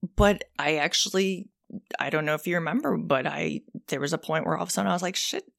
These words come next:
Eric, I'm depressed and I don't know, you know, what to do." Or, well, I mean, I knew what to do,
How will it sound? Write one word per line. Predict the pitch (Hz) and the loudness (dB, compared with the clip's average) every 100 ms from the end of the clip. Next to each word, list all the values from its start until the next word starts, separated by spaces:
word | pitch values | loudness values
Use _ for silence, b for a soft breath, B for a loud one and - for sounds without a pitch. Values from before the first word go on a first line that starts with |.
| - | -8
Eric, | - 208 196 | -4 -4 -4
I'm | - 226 | -4 -4
depressed | - - - - - - - | -6 -8 -4 -4 -4 -8 -6
and | 180 180 165 | -2 0 0
I | 143 175 | 0 0
don't | 196 208 - | 0 -2 -2
know, | 196 202 202 - _ _ _ - | 0 0 -2 -6 _ _ _ -8
you | 202 | 0
know, | 202 185 | 0 2
what | 170 170 | -2 -4
to | 180 | -4
do." | 180 185 | -2 0
Or, | 190 - | 0 0
well, | - 175 | 4 6
I | |
mean, | 175 160 | 6 6
I | 147 | 6
knew | 160 190 | 4 4
what | 156 - | 2 0
to | 139 | -2
do, | - 101 139 | 0 2 0